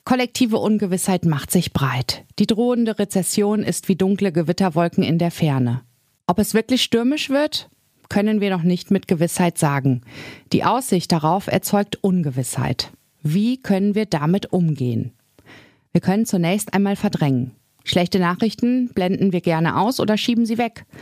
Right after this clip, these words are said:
Doch irgendwann klappt das mit dem Verdrängen nicht mehr. Dann versuchen wir zu verstehen, wie schlimm es wirklich werden kann. Dafür fängt unser Hirn an, komplexe Zusammenhänge zu vereinfachen, um die begreiflich zu machen.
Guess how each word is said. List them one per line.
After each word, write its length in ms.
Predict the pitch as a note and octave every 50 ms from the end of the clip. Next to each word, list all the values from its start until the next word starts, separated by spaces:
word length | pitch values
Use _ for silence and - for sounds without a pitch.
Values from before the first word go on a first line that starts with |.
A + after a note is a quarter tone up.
| - - - - _ _ _ -
Doch 300 | G#3 F#3 D3+ - - -
irgendwann 800 | - A#3 B3 B3 - B3+ B3 A#3+ A3+ - F3+ D#3+ D3 C#3 C#3 C3+
klappt 360 | - - - F#3+ G3 - - C4
das 220 | B3+ A#3+ - -
mit 140 | G#3+ F3+ -
dem 120 | E3+ D#3+
Verdrängen 500 | - E3+ D#3+ - D#3+ E3 F3 F#3+ G3 G3
nicht 300 | F#3+ F3 - - - -
mehr. 260 | C3 B2+ B2+ C3 C3 - - _ _ _ _ _ _ _ -
Dann 300 | G#3+ G#3 A3 A#3 B3+ B3
versuchen 380 | - A3+ F#3 A3 G#3+ A3 A3
wir 120 | G3+ G3+ -
zu 100 | - F3+
verstehen, 540 | - F#3 E3+ - - A3 A3 A#3 A#3+ A3+
wie 80 | G3+ G3+
schlimm 240 | - - A3 A3 G#3+ -
es 180 | G3 - -
wirklich 380 | F3+ F3+ F3+ - F#3+ F3 - E3
werden 360 | F3+ F3 E3+ - - C3+ B2+
kann. 320 | - D3 C#3 B2+ B2 B2 - _ _ - - - - - _ -
Dafür 440 | F3 F3 F3 - - B3+ B3+ B3+ B3+
fängt 360 | - - A3+ F#3+ G3 F#3+ -
unser 280 | - G3 F#3+ F#3 D#3+ D3+
Hirn 240 | F3 G#3 A3 G#3+
an, 280 | - - D#3+ F#3 G#3+ G#3+
komplexe 640 | - G#3 F#3 F3+ - G3 G#3 G#3 - - A#3+ A3+ -
Zusammenhänge 640 | - G3+ F3 D#3+ E3+ F3 F#3+ F#3+ F#3 G3 F#3+ G3 F#3
zu 100 | - F#3+
vereinfachen, 800 | E3+ - E3+ - - F#3+ G#3+ A#3+ - - A#3 A3 - B3 A3+ -
um 200 | G3+ G#3+ G#3+ -
die 200 | G3 F#3+ G3+ F#3
begreiflich 600 | - G#3+ - - G3 G3+ G3 - E3 D3 - -
zu 140 | - C3+
machen. 340 | B2 C3 A#2+ - - C#3+ B2